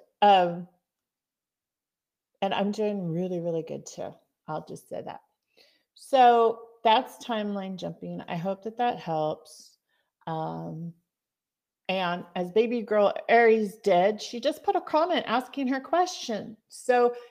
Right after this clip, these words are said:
that gets you content that you're actually looking for, that your soul is seeking some guidance about. So leave a comment.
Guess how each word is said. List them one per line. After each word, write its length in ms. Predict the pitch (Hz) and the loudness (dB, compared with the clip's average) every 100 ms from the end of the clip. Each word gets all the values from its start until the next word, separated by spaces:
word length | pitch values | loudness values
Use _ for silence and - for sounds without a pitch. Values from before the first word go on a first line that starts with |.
| _ | _
that 180 | 294 311 | -4 -2
gets 220 | 381 381 | -4 -4
you 100 | 381 | -6
content 680 | 381 - 262 294 285 285 233 | -6 -4 -4 -4 -2 -4 -4
that 120 | 226 | -4
you're 160 | 226 226 | -2 0
actually 420 | 226 247 - 254 214 | 0 -2 -2 -2 -2
looking 400 | 170 170 269 285 | -2 -6 -8 -8
for, 380 | - 359 370 | -4 -2 -2
that 160 | 277 - | -4 -6
your 160 | 202 202 | -6 -6
soul 500 | - - 214 240 254 | -4 2 6 8 6
is 220 | 233 - | 4 -2
seeking 360 | 220 220 254 | -8 -6 -8
some 220 | 247 226 208 | -6 -6 0
guidance 400 | 165 196 240 - | 0 0 -2 -2
about. 540 | 302 320 339 294 - - | -2 0 0 -2 -8 -12
So 120 | 339 | -8
leave 220 | 302 294 | -6 -6
a 60 | 349 | -8
comment. 580 | - - 359 349 165 | -10 -10 -8 -8 -10